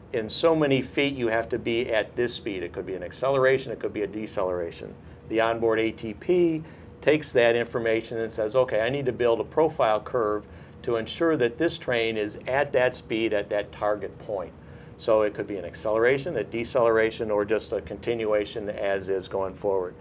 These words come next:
A T O is the, uh, onboard, uh, subsystem that actually controls the speed of the train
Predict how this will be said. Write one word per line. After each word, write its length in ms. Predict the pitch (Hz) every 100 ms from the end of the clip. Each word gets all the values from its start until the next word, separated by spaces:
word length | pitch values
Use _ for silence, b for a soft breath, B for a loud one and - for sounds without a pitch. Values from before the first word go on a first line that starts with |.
| B B B -
A 160 | 143
T 240 | 143 131 120
O 340 | 143 147 143 143
is 300 | 117 113 104
the, 460 | 113 110 107 104 - -
uh, 300 | 104 92 92 101
onboard, 800 | 117 131 127 113 113 110 107 101 - - - -
uh, 160 | 101 95
subsystem 840 | - - 139 139 139 - 117 113
that 160 | 107 - -
actually 400 | 135 139 - 135
controls 760 | 120 110 - - 123 120 123 117
the 120 | 110
speed 380 | 101 - 110 107
of 120 | 104
the 80 | 101
train 420 | 98 - 98 80